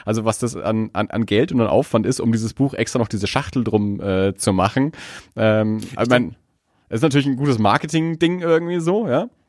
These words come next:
Speaker 2: Ich denke mal, dass, das ist jetzt aber auch die gebundene Fassung. Ich glaub, das ist als Taschenbuch dann nicht mehr so.
Speaker 1: Ich konnte nicht reinschauen. Ich dachte, es wäre, also ich, ich
Speaker 2: Nee,
Speaker 1: wusste
Speaker 2: nee, nee, Taschenbuch kommt noch. Also das ist jetzt erstmal die, das ist ganz neu. Das ist jetzt erst im Oktober oder so veröffentlicht worden.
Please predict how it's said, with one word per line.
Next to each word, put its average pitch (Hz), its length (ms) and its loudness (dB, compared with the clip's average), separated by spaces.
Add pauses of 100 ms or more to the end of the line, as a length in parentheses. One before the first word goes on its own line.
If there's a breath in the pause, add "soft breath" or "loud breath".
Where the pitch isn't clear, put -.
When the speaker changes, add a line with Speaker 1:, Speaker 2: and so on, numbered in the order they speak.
(160 soft breath)
Speaker 2:
Ich 147 140 -6
denke 156 240 2
mal, 156 160 2
dass, 143 260 2
das 147 220 -2
ist 160 100 -4
jetzt 156 140 -2
aber 147 140 2
auch 139 80 0
die 151 100 -4
gebundene 143 380 2
Fassung. 160 360 -2
Ich 151 120 -6
glaub, 147 220 0
das 131 120 -4
ist 131 160 -2
als 123 140 -4
Taschenbuch 123 400 -2
dann 110 180 -2
nicht 110 160 -6
mehr 101 240 -6
so. 92 300 -12 (120)
Speaker 1:
Ich 113 120 -6
konnte - 160 2
nicht 127 160 -2
reinschauen. 143 320 4
Ich 107 80 -4
dachte, 139 240 -2
es 117 160 -4
wäre, 113 260 2
also 110 160 -6
ich, 123 60 -6
ich - 180 -6
Speaker 2:
Nee, 156 120 6
Speaker 1:
wusste - 20 6
Speaker 2:
nee, 175 140 6
nee, 170 120 8
Taschenbuch 165 460 4
kommt 151 240 0
noch. 127 300 -8 (100)
Also 143 200 2
das 170 100 6
ist 170 60 4
jetzt 165 140 2
erstmal 160 220 0
die, 147 260 -2
das 143 180 -2
ist 151 80 -2
ganz 151 240 0
neu. 139 220 2
Das 120 140 -6
ist 127 80 -4
jetzt 131 160 -4
erst 131 140 -6
im 131 100 -4
Oktober 139 320 -2
oder 117 100 -2
so 120 80 -8
veröffentlicht 120 480 -8
worden. 120 200 -10